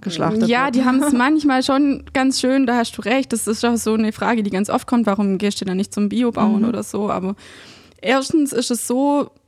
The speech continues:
Speaker 2: m, ähnlich wie beim Fleisch, wenn man dann mal umgestiegen ist, fällt's einem ganz schwer, auch den Weg wieder zurückzugehen oder sich so ein bisschen da wieder reinzufinden. Und, ähm, auch auf den Höfen ist es ja einfach so, dass, dass die Tiere dann auch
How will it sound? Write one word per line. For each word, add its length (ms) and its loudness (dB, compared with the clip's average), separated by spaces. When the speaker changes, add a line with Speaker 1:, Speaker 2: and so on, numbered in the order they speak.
Speaker 2:
m, 340 -8
ähnlich 300 0
wie 60 0
beim 160 0
Fleisch, 340 0
wenn 100 2
man 140 2
dann 140 2
mal 140 2
umgestiegen 520 0
ist, 240 -2
fällt's 240 0
einem 120 0
ganz 220 0
schwer, 300 0
auch 160 -2
den 240 -2
Weg 180 -2
wieder 200 -4
zurückzugehen 580 -2
oder 140 -2
sich 180 -8
so 100 -6
ein 60 -2
bisschen 460 0
da 160 0
wieder 200 -2
reinzufinden. 680 0
Und, 320 0
ähm, 320 0
auch 180 2
auf 120 -2
den 280 2
Höfen 400 0
ist 180 -2
es 120 -4
ja 120 0
einfach 320 0
so, 200 0
dass, 260 -2
dass 160 -2
die 80 -6
Tiere 280 0
dann 140 -2
auch 220 0